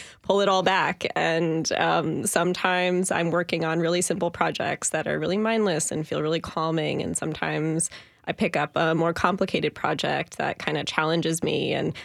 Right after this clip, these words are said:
there might be some swearing involved, <laughs> but I, I really enjoy it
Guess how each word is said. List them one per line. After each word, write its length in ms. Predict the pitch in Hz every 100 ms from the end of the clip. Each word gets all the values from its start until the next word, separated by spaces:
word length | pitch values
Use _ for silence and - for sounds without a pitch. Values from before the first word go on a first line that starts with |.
| - -
there 140 | 165
might 280 | 165 156 160 - -
be 240 | 165 165
some 340 | 151 160 165 170
swearing 420 | - 175 175 165
involved, 520 | 165 104 104 - 220 208
<laughs> 40 |
but 0 | 233 277 - 330 311 254 196 202 -
I, 480 | 226 214 202 180 165
I 180 | - 160
really 460 | 165 170 170 160 143
enjoy 320 | 170 180 160
it 260 | 156 -